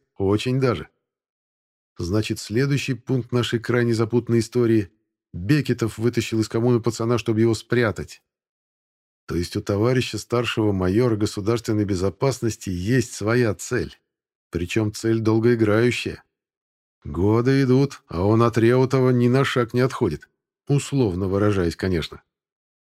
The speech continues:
Особо свое участие не выпячивает, но и в покое пацана не оставляет. Просто так?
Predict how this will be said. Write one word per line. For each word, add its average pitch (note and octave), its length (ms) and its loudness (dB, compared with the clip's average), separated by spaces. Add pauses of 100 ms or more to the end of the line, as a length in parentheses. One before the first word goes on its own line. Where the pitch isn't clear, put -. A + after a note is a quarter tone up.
(240)
Особо A2 480 -2
свое A#2+ 300 2
участие A#2+ 460 0
не A#2 80 4
выпячивает, A#2 680 0 (140)
но G#2 260 2
и A#2+ 80 4
в - 120 -6
покое B2+ 460 0
пацана A2 380 0
не A2 80 4
оставляет. A2 640 0 (640)
Просто G2 320 -2
так? D3+ 300 -2